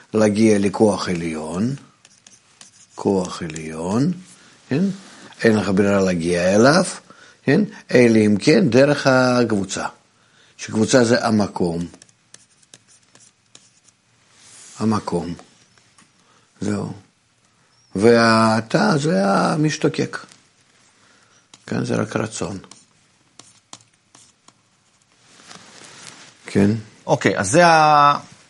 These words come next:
Speaker 2: זה הדיאגרמה, הסכמה שאתה מצייר אותה עכשיו.
Speaker 1: כן.
Speaker 2: אז מ-, מבחינה, אה, חושית, אני שם לב שאני חייב פה לעבור בכל זאת, אני שוב חוזר, זה איזשהו שינוי תפיסתי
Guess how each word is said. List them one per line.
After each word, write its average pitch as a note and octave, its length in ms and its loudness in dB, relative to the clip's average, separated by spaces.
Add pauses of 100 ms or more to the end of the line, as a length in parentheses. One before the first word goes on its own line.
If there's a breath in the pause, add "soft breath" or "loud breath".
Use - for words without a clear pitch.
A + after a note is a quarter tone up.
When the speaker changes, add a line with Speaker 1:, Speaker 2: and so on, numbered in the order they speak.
(200)
Speaker 2:
זה B2+ 100 2
הדיאגרמה, A#2+ 600 2
הסכמה G2 440 -2
שאתה F#2+ 240 -10
מצייר F#2+ 360 -6
אותה E2 240 -8
עכשיו. C#2+ 340 -12
Speaker 1:
כן. G#2 200 0 (600 loud breath)
Speaker 2:
אז - 320 -4 (160)
מ-, A2+ 460 0
מבחינה, C#3 640 0
אה, A#2 440 0
חושית, A2 600 0
אני G#2 180 -2
שם C3 280 2
לב A#2 180 -2
שאני A#2 320 -2
חייב A#2+ 300 2
פה D3 160 0
לעבור A#2 240 2
בכל A2+ 260 0
זאת, A#2 120 -2
אני A2 80 -4
שוב A#2 200 -4
חוזר, F#2+ 260 -2
זה F#2 200 -4
איזשהו C#3+ 720 -2
שינוי C#3+ 380 -2
תפיסתי C#3 680 -6